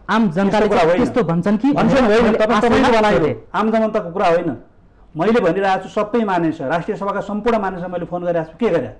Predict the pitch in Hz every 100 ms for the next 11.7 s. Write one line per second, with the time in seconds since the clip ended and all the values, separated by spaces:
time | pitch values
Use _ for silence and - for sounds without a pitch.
0 | - 180 185 180 180 175 214 - 139 135
1 | - 143 180 233 233 214 180 202 202 233
2 | 190 - - 180 208 185 185 180 180 185
3 | 175 170 180 165 139 117 113 - - -
4 | - 196 220 208 190 190 190 196 196 208
5 | - 190 180 214 170 147 110 - - -
6 | 156 165 - 214 190 190 190 185 190 214
7 | 208 190 156 139 156 196 196 180 160 131
8 | 113 - - 185 190 180 170 160 165 165
9 | 165 185 175 165 160 147 147 147 208 220
10 | - 147 147 165 190 170 214 226 - -
11 | 165 170 165 156 120 113